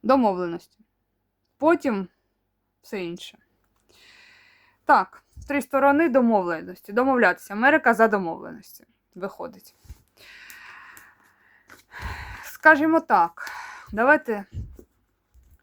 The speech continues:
так тепер спитаю. Поїздка Єрмака в Америку дала результат позитивний для України. Поїздка Єрмака в Америку дала позитивний результат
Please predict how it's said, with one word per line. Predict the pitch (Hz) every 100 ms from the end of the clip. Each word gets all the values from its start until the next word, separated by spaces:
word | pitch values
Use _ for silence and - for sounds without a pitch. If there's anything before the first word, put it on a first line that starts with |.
| _ _ _ _ _ _
так | 233 185 -
тепер | 185 190
спитаю. | - - 190 185 160 165 190 _ _ _ _ _ _ _ _ _ _ _ _ _ _ _ _ _ _ _ _ -
Поїздка | 254 320 - -
Єрмака | 240 233 233 240 311
в | 285
Америку | 254 226 185 175 - 170 - - -
дала | 185 220 285 349
результат | 277 220 226 - 170 160 -
позитивний | 214 202 196 269 247
для | 208 185
України. | 202 190 196 170 165 160 -
Поїздка | 254 285 247 - -
Єрмака | 180 190 247 262 269 214 180
в | 196
Америку | 214 196 185 - 185
дала | 196 247 320 330
позитивний | - 180 240 240 247 196 185 165
результат | 175 190 196 - 254 311 -